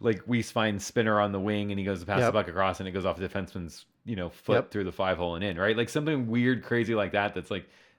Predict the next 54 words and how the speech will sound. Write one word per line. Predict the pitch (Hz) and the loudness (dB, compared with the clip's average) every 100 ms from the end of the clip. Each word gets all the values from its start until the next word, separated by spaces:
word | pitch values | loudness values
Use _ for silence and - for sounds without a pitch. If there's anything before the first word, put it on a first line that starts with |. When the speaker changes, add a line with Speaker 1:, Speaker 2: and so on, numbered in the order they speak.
| 92 | -2
Speaker 1:
not | 98 76 | 0 2
how | 104 107 | 2 2
we | |
planned | 104 123 123 | 0 -2 -2
this | 123 123 | -2 -2
to | |
go, | 127 190 | 2 2
but | 175 165 160 | 2 0 0
the | 156 | -2
puck's | 147 127 | -4 -4
in | 131 | -6
the | 120 | -2
net | 117 | -2
and | 107 | -2
I | 104 | -2
don't | 104 | 2
Speaker 2:
Sure. | 143 | 2
Speaker 1:
care. | 73 - - - | 2 -6 -20 0
Speaker 2:
We'll | 170 | 2
take | 165 196 | 6 6
a | 196 | 8
little | 185 190 | 6 6
puck | 190 185 160 | 4 2 0
luck. | 95 85 - _ - - - | -6 -8 -12 _ -20 -18 -10
I'll | 113 | -6
Speaker 1:
You | |
Speaker 2:
take | - 139 | 0 0
Speaker 1:
never | 156 | 0
Speaker 2:
that. | 180 | -2
Speaker 1:
know. | 143 | 0
Speaker 2:
Yeah. | 139 160 | 2 2
Speaker 1:
Yeah. | 131 - _ - | -2 -6 _ -4
And | 120 | 0
we | 139 | 4
haven't | 143 147 | 6 6
had | 143 | 4
a | 139 | 2
ton | 160 | 0
of | 143 | 0
it, | 104 | -2
so | - 110 | -2 -2
maybe | 113 123 | 0 0
now | 117 104 123 131 | -2 -2 -2 -4
is | 139 127 | -4 -8
the | 143 | -10
time | - 143 107 85 | -8 -8 -6 -8
for | - - | -10 -10
us. | 117 | -4
Speaker 2:
Maybe | 120 135 | -2 0
the | 127 | 0
hockey | 127 180 196 175 | 0 2 2 0
gods | 156 147 127 120 | 2 2 0 -2
need | 127 113 | -2 0
to, | 107 101 | 0 -2